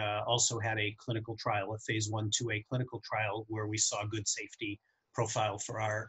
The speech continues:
uh, signal peptide platform. So covid for us is, is in fact, um, a new vaccine candidate, but it's based on a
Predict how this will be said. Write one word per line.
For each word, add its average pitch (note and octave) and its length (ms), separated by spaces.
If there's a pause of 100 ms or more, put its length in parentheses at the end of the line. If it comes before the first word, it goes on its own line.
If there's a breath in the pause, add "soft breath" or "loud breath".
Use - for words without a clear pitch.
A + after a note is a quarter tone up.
uh, G2+ 100
signal G#2 440
peptide G#2 340 (160)
platform. G#2 500
So B2+ 360 (560 soft breath)
covid G3 300
for D#3+ 200
us D#3 280
is, D3 420
is D3+ 240
in C#3 140
fact, C#3 420 (200)
um, A#2+ 420
a B2+ 100
new C3+ 400
vaccine B2+ 540
candidate, D3 520
but C3+ 120
it's C3+ 180
based D#3+ 320
on C#3 120
a A2+ 80